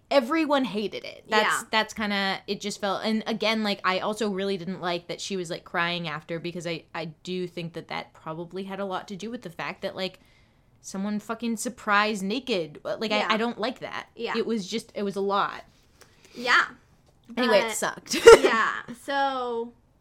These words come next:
Speaker 2: Tayshia basically, like, breaks down crying and runs out of the room.
Speaker 1: Yeah.
Speaker 2: But she's crying, and she, she's crying because she's like, "These guys were all so vulnerable with me." And I'm like, "Yeah, and you also just, like, got a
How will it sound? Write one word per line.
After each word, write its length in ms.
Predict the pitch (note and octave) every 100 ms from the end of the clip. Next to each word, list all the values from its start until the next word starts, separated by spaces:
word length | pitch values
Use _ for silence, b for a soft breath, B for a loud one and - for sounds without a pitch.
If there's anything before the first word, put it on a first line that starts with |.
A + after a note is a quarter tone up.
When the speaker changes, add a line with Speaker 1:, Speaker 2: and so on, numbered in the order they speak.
| _ _ _ - _
Speaker 2:
Tayshia 280 | D4+ D#4+ G#4
basically, 300 | G4+ G#4 G4+
like, 220 | F#4 C4+
breaks 260 | B3+ A#3 A#3
down 220 | C#4 C#4
crying 420 | - A#3 A3 B3 B3
and 140 | A#3
runs 240 | A3+ A#3+
out 140 | A#3 B3
of 140 | A#3
the 80 | A3+
room. 500 | G#3 G#3+ A3+ C4 F#4
Speaker 1:
Yeah. 560 | - E2 C#2+ C#2+ - G3+ B B B B _
Speaker 2:
But 560 | A3+ C#4+ C4 A3+ A3 - _ _ _ _ _ -
she's 300 | - C#4 B3
crying, 840 | - D4 C4+ C#4 C4+ C4 C4 C4+ C4+ _ _ _ _ _ _ _ _ _
and 160 | B3+ C#4
she, 220 | D#4 D4
she's 320 | - D4 C#4
crying 440 | - D4+ D#4+ D4 B3+
because 240 | C4 B3
she's 140 | A#3+
like, 160 | B3 B3+
"These 160 | C4+ C4
guys 240 | C#4+ C#4
were 80 | C#4+
all 100 | C#4
so 200 | C#4+ C4+
vulnerable 640 | A3+ C#4 D#4+ D4+ C#4 C#4
with 180 | C4 B3+
me." 100 | B3+ A#3
And 60 |
I'm 60 | A3+
like, 200 | A#3+ -
"Yeah, 120 | C4
and 80 | C#4
you 60 | B3
also 180 | C4+ D4
just, 160 | D4+
like, 180 | D#4+ - _ _
got 160 | -
a 80 | B3+